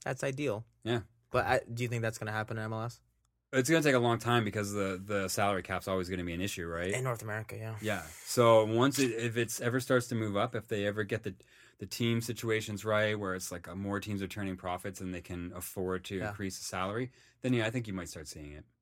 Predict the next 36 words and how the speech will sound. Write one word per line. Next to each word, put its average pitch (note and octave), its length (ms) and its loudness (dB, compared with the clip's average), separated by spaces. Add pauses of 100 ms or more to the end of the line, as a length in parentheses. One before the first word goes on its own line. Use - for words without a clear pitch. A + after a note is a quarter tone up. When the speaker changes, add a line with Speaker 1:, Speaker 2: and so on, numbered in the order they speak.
(560)
Speaker 1:
That's C#2 140 -20
a D#2 80 -18
long F#2+ 380 -10
road. G2+ 420 -12
Speaker 2:
And B2 100 2
that's C3+ 140 4
the C3 60 -2
thing B2+ 160 4
too, C#3 180 4
is A2 120 4
a G#2+ 40 0
lot A2 160 4
of G#2 60 -4
players, A2 260 2
and G2+ 160 -2
if A#2+ 220 -6
you, C#3 140 4
if A2 180 -8
you're B2 100 4
basing B2+ 480 2
your G#2 140 0
league G2+ 280 -2
around F2+ 280 -4
North F#2 260 -6
American F2+ 420 -6
players, G#2+ 600 -8 (600)
you G2 80 -4
know, F2+ 40 -4
or F#2+ 140 0
the F#2 60 -2
majority F2+ 580 -4
of A2+ 80 -2
them A2+ 80 -2
being A#2 240 -2
North A2+ 240 -6
American, A#2 480 -4